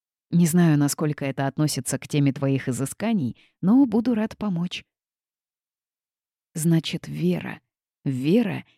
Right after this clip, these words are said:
и сильный день. Означает ли это, что религии едва ли? Александр резко махнул головой. "Не все персонажи, которых знают и в которых верят, являются нечистью.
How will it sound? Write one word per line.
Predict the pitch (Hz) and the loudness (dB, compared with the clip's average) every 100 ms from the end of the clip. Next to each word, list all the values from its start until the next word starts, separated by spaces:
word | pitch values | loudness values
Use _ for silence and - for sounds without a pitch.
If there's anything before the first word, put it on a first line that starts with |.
| _ | _
и | 175 | -4
сильный | 156 - 196 220 208 202 | -4 -4 -4 -2 0 -2
день. | 185 165 143 - - _ _ _ _ _ _ _ _ _ | -4 -6 -6 -8 -14 _ _ _ _ _ _ _ _ _
Означает | 151 147 165 160 240 226 180 | -4 2 2 2 2 2 0
ли | 160 156 | 0 0
это, | 196 160 | 0 -2
что | - - 151 147 | -6 -6 -2 0
религии | 151 170 175 175 170 165 - _ _ _ _ _ | 2 2 0 0 0 -2 -6 _ _ _ _ _
едва | 160 151 143 143 120 | -4 -2 -2 -6 -6
ли? | - - _ _ _ | -12 -20 _ _ _
Александр | 135 131 - 139 135 135 | -8 -8 -6 -4 -4 -4
резко | 135 139 - - | -4 -4 -6 -4
махнул | 135 135 139 131 | -4 -4 -4 -4
головой. | 127 139 147 - - - _ _ _ _ _ | -6 -10 -10 -12 -16 -18 _ _ _ _ _
"Не | 180 208 | 2 2
все | 196 269 | 4 -2
персонажи, | 254 165 - 156 185 170 143 | -2 -4 -2 -2 0 0 -2
которых | 143 147 151 135 | -4 -2 -2 -2
знают | 135 135 143 175 170 139 | -4 0 2 2 2 0
и | 135 | -2
в | 131 | -2
которых | - 127 139 127 | -4 -4 -4 -4
верят, | 120 165 196 - _ _ | -4 -2 -4 -6 _ _
являются | 160 170 196 226 214 - | -2 2 2 2 0 0
нечистью. | 190 208 - - - 165 | 0 0 -4 -10 -10 -14